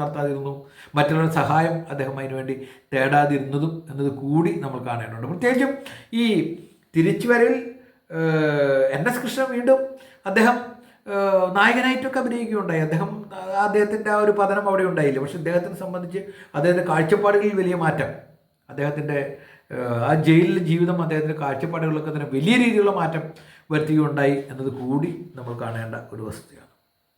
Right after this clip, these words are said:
എന്തൊക്കെയാണെങ്കിലും ഇന്ത്യ കണ്ട ആദ്യത്തെ സൂപ്പർ സ്റ്റാർ എന്ന് വേണമെങ്കിൽ നമുക്ക് വിശേഷിപ്പിക്കാവുന്ന, വേണമെങ്കിൽ എന്നല്ല, അങ്ങനെ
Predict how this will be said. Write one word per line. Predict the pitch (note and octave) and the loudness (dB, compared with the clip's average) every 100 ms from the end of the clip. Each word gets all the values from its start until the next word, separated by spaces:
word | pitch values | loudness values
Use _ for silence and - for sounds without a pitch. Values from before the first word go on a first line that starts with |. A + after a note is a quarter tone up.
| _ - | _ -10
എന്തൊക്കെയാണെങ്കിലും | B2+ A#2+ C3 C3 B2+ C3 - - - - - C3+ | -6 -2 -2 -2 -4 -2 -4 -8 -18 -20 -10 2
ഇന്ത്യ | D#3+ D#3 | 4 4
കണ്ട | D3 D#3 - - - _ - | 2 0 -2 -10 -20 _ -10
ആദ്യത്തെ | A#2 C#3+ D#3 F3 D#3 | 0 2 2 0 -2
സൂപ്പർ | D#3 E3+ - | -2 -2 -2
സ്റ്റാർ | G3 G3 - | 0 0 0
എന്ന് | E3 F#3+ G#3+ E3+ | -4 -2 -2 2
വേണമെങ്കിൽ | F3+ G3 G#3+ A3 F3+ - - - _ _ _ _ _ | 2 2 0 2 0 0 -8 -20 _ _ _ _ _
നമുക്ക് | D3 D3+ D#3 | -4 -2 0
വിശേഷിപ്പിക്കാവുന്ന, | - D3+ D3 - C3+ B2 A#2 A2+ - | 2 2 0 -6 -6 -4 -4 -6 -8
വേണമെങ്കിൽ | A2 C#3+ D#3 F#3 | -4 -2 0 2
എന്നല്ല, | F#3+ G3+ G#3 G3+ - - - | 2 0 -2 -4 -10 -18 -10
അങ്ങനെ | A#2+ E3+ | -2 0